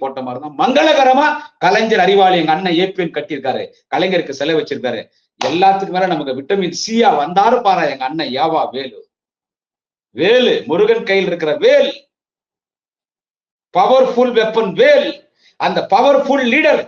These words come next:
அண்ணன் ஏவா வேலு எங்களுக்கு மண்டல பொறுப்பாளர், தேர்தல் பொறுப்பாளர்.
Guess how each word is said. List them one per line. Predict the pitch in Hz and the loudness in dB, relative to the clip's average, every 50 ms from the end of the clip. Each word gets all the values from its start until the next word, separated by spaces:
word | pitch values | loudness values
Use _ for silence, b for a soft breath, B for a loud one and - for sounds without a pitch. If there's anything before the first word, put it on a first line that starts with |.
| - _ - | -8 _ -4
அண்ணன் | 196 226 208 190 180 226 269 | -2 -2 -2 -2 0 0 2
ஏவா | 302 302 285 160 - 151 - | 4 4 4 2 2 0 0
வேலு | - 339 349 359 - 170 - - - _ - | 2 2 4 4 2 2 0 -4 -8 _ -6
எங்களுக்கு | 185 190 196 190 185 - 160 156 | -4 -2 -2 -2 -2 -4 -4 -4
மண்டல | 147 - 196 190 180 - 156 | -2 -2 0 -2 -2 -2 -2
பொறுப்பாளர், | 156 151 - 135 127 - - - _ _ _ _ _ _ - | -4 -4 -2 -4 -4 -6 -6 -10 _ _ _ _ _ _ 0
தேர்தல் | 202 226 214 196 190 - 180 160 | 2 2 2 2 0 -2 -2 -2
பொறுப்பாளர். | 147 139 - 123 - - - | -4 -2 -4 -6 -6 -8 -10